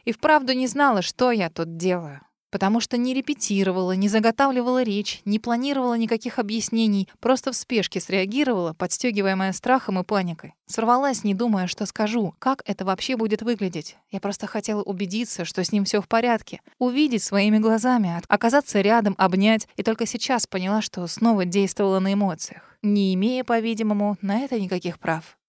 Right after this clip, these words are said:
Он смотрел со злым прищуром, и я почувствовала, как тону в чёрной трясине его глаз. Что сейчас с ним творится? Откуда эта воронка, грозящая затянуть с головой? Я же вижу, как он бьётся внутри, как кричит о чём-то его взгляд,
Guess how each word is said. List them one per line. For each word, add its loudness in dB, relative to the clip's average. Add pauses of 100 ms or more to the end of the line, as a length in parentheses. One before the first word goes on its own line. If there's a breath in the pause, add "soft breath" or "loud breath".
(160)
Он 2
смотрел 2
со 2
злым 0
прищуром, 0
и -2
я 4
почувствовала, 0
как -4
тону 0
в -20
чёрной -2
трясине -2
его 0
глаз. -10
Что -2
сейчас -6
с -8
ним 0
творится? -4 (100)
Откуда 0
эта -2
воронка, 0
грозящая 2
затянуть 0
с -4
головой? 2
Я 2
же 2
вижу, 2
как 0
он 0
бьётся 2
внутри, -6
как -10
кричит 2
о 2
чём-то 0
его 4
взгляд, 0